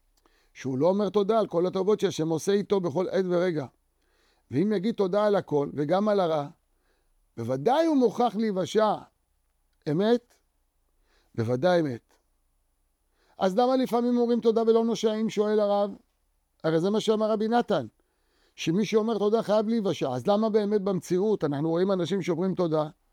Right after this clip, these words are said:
ולא נושעו. כמו שטען יהודי אחד ואמר לי, "אני אומר רק תודה ותודה ותודה ולא נושע." תקשיבו מה שהרב אמר לו.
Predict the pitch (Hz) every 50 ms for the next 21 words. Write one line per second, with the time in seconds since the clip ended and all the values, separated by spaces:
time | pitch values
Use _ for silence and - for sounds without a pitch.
0 | _ _ _ _ _ _ _ _ _ _ _ _ _ _ _ - 131 156 196 214
1 | 240 262 233 - - 220 220 208 196 175 - _ _ _ _ _ _ _ _ _
2 | _ _ _ _ _ _ _ _ _ _ _ _ _ _ - - 139 156 - -
3 | - 180 160 190 226 240 240 233 220 202 180 240 220 - - 208 220 190 180 196
4 | 180 180 202 214 214 220 214 202 185 190 208 208 208 208 220 214 240 247 175 -
5 | 214 202 202 226 226 220 202 202 202 202 226 202 190 208 202 220 226 214 202 196
6 | 180 170 143 - - 123 101 - - _ _ _ _ _ _ _ _ _ _ _
7 | _ _ _ _ _ _ - 135 - - - 220 233 208 214 202 202 202 170 -
8 | 185 160 160 175 175 165 151 147 151 143 123 117 107 98 -